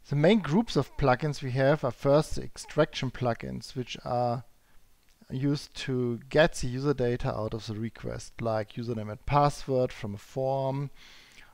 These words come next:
or the username and password from an, uh, encrypted cookie, or the web token used like J W T or something like that.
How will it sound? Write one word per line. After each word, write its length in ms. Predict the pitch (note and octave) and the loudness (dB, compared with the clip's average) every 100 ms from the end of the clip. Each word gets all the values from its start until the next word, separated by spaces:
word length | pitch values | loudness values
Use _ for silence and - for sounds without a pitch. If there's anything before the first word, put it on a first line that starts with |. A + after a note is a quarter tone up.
| - - | -20 -12
or 880 | - B2 A#2 A2+ A2+ A2 A2+ A#2 - - A2 | -4 -2 0 0 0 0 0 -2 -4 -12 -8
the 80 | A2+ | -6
username 500 | A2 A#2+ B2 A2+ A2+ | -4 -2 -2 0 -2
and 160 | G#2+ - | -4 -2
password 720 | B2+ A#2 - - A2 A2 A2 | -2 -2 -4 -4 -4 -2 -4
from 300 | - A2+ A2 | -6 -6 -6
an, 80 | G#2+ - | -8 -12
uh, 320 | - G#2+ G#2 G#2 | -10 -8 -6 -6
encrypted 920 | A2 - - C#3 - - B2 A2+ - - - - - - - - _ - - - | -8 -10 -4 -2 -4 -4 0 0 -2 -12 -16 -20 -20 -20 -20 -20 _ -10 -10 -6
cookie, 640 | G3 - G3 F3 E3+ E3 - - - - - - - | -6 0 2 4 2 0 -8 -20 -20 -20 -20 -20 -2
or 360 | D3 D3 D3 | 4 6 6
the 140 | C#3+ C3+ | 6 2
web 220 | B2 C#3 - - | 2 0 -4 -4
token 600 | D#3 D3+ D3 C3 B2+ B2+ | 0 0 0 -2 0 -2
used 420 | A#2 B2+ C3 - | -2 -2 -2 -2
like 240 | A#2 A2+ C#3 A#2 - | -2 -2 -4 -14 -12
J 160 | - B2 | -6 -4
W 160 | B2 | -4
T 460 | - - A#2 A2+ C3 _ - - _ - _ - | -8 -6 -4 -4 -6 _ -20 -20 _ -20 _ -6
or 180 | C#3 B2+ | -2 0
something 340 | C3 A2 G#2+ | 0 -2 -2
like 180 | G2+ - | -6 -8
that. 200 | - - | -12 -12